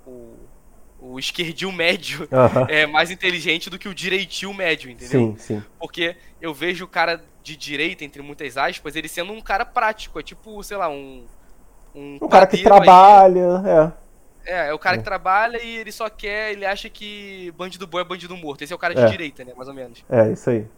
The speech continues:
Speaker 1: E, tipo, é um cara muito prático, sabe? O, e já o, o esquerdi-, o esquerdista médio já é,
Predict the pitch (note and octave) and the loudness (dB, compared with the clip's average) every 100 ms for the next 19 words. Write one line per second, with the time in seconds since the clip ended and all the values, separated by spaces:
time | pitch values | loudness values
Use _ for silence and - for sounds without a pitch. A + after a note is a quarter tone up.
0 | _ _ - - E3+ F#3+ F3 G#3+ G#3+ G3+ | _ _ -20 -18 -16 -8 -4 -2 -2 -4
1 | G#3+ - C4 A#3+ A#3+ - - - E3+ C#3 | -14 -8 -2 -2 -4 -18 -18 -6 -6 -6
2 | C#3+ D3+ - - - D#3 F3 A#3+ A3+ G#3 | -8 -12 -14 -18 -16 -4 -4 -4 -8 -10
3 | F3+ F3+ - E3+ D#3+ - D#3+ D3+ - D#3+ | -12 -12 -8 -8 -8 -10 -10 -10 -12 -14
4 | D3+ D3 E3 C#3 D3 A3 D3+ D3+ D#3+ | -14 -12 -10 -8 -6 -8 -10 -10 -10